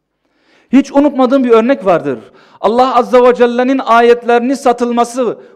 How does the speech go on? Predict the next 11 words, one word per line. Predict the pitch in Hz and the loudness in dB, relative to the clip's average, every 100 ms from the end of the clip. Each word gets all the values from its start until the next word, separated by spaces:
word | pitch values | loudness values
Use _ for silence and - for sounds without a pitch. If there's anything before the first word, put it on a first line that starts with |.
| 214 | 2
bu | 302 | 4
ayeti | 262 254 254 262 | 6 4 2 -4
kerimeyi | 254 240 247 247 240 | -2 0 2 0 0
okuduğumda | 269 269 208 254 247 254 | 0 0 -4 -2 0 2
başka | 247 269 | 0 0
hiçbir | 254 247 320 320 | -2 0 0 4
örnek | 269 277 254 | 4 4 0
aklıma | 240 233 233 226 | -4 -2 -2 0
gelmez. | 208 185 170 123 - - _ _ _ _ - | 0 2 -2 -4 -10 -20 _ _ _ _ -4
Vallahi | 208 294 285 | 2 4 4
gelmez. | 214 214 190 156 - - - | 2 0 0 -4 -6 -18 -20